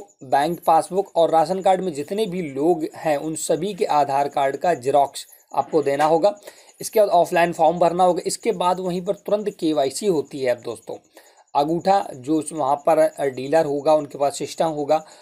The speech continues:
आपका आधार कार्ड नंबर डालेंगे, जिसके नाम कनेक्शन होना है जिन महिला के,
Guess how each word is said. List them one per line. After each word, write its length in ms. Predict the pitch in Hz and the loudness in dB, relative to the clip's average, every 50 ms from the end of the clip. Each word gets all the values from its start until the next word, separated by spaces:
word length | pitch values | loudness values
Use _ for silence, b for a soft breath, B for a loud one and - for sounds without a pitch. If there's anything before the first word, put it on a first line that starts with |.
| B B | B B
आपका 280 | - 147 143 - - 156 | -2 -2 -2 0 0 2
आधार 320 | 139 139 135 131 160 160 | 2 2 2 0 0 2
कार्ड 220 | 160 170 170 165 156 | 2 2 2 2 2
नंबर 320 | 147 143 139 151 160 165 | -2 -4 0 0 2 2
डालेंगे, 460 | 156 147 139 143 156 180 180 156 143 | 4 4 2 2 2 0 0 -2 -2
जिसके 380 | 131 123 139 139 - - 160 165 | -2 -2 -6 -8 -6 -6 -6 -4
नाम 200 | 156 156 151 151 | -2 -2 -4 -4
कनेक्शन 440 | 147 - 151 143 143 - - 185 175 | -4 -4 -4 -4 -4 -4 -4 -4 -2
होना 220 | 156 147 143 143 | -4 -4 -2 -2
है 60 | 143 | -2
जिन 180 | 143 135 143 139 | -2 -4 -6 -6
महिला 300 | 135 135 131 131 139 135 | -6 -6 -2 0 0 0
के, 160 | 135 165 180 | 0 -2 -8